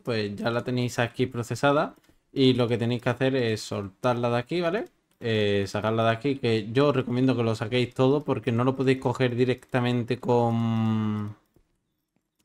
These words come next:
con la nevera, eh, dentro del armario. Entonces lo suyo es que la tiréis aquí al suelo y ahora ya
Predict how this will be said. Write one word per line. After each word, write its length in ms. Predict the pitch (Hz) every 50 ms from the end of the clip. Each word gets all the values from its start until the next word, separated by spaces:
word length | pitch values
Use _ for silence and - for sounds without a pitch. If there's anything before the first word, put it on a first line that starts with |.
| _ _ _
con 140 | 127 123
la 100 | 120 117
nevera, 420 | 113 113 117 127 127 131 127 123 - -
eh, 540 | 120 117 113 113 110 110 107 107 107 104 107 101
dentro 300 | 117 117 113 131 131 123
del 100 | 120 117
armario. 480 | 117 117 117 127 131 120 123 135 - - _ _ _ _ _ _ _
Entonces 300 | 120 - 127 123 135 123
lo 120 | 117 110 101
suyo 320 | - - 139 135 127 127
es 120 | 131 127 127
que 100 | - 117
la 120 | 113 110
tiréis 280 | - 113 117 123 120 -
aquí 240 | 120 - - 131 123
al 140 | 120 117
suelo 420 | 110 - - 135 131 120 123 123 - - _ _ _ _ _ _
y 80 | - 117
ahora 180 | 113 113 120
ya 300 | 113 120 139 123 - -